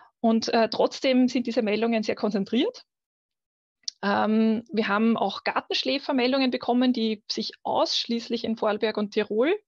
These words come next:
befinden. Sonst, äh, kommt die Art scheinbar in, in ganz Österreich, oder zumindest haben wir sie bis jetzt hier nirgendwo finden können. Ähm, und, ähm, Haselmaus und Siebenschläfer sind, sind so ziemlich, ähm, ja,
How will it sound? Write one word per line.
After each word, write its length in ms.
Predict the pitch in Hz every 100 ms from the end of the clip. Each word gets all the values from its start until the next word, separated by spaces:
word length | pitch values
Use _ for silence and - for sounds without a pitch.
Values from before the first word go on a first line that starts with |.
| _
befinden. 460 | - 285 294 330 - 453 _ _ - - - _
Sonst, 560 | - 220 226 226 -
äh, 200 | 247 226
kommt 240 | 220 220 214
die 100 | 214
Art 140 | 214
scheinbar 260 | - 208 214
in, 160 | 208
in 80 | 220
ganz 200 | 208 202
Österreich, 520 | 214 202 202 190 196
oder 200 | 208 180 - - 208
zumindest 380 | 214 208 202
haben 120 | 196 196
wir 100 | 240
sie 80 |
bis 160 | 254 233
jetzt 240 | 220 214
hier 200 | - 190 - _ _ -
nirgendwo 380 | 247 349 320
finden 320 | 302 311 302 285
können. 320 | 262 254 311 - _ - _ _ _ _ _ _ _ _ -
Ähm, 460 | 208 208 220 220 -
und, 380 | 226 220 220 -
ähm, 680 | 220 208 208 208 202 208 214
Haselmaus 420 | 208 269 233 226
und 80 | 226
Siebenschläfer 640 | 247 254 - 220 226 226
sind, 260 | 208 208
sind 180 | - 196
so 80 | -
ziemlich, 540 | - 208 190 190 - -
ähm, 280 | 180 175 190
ja, 260 | 175 170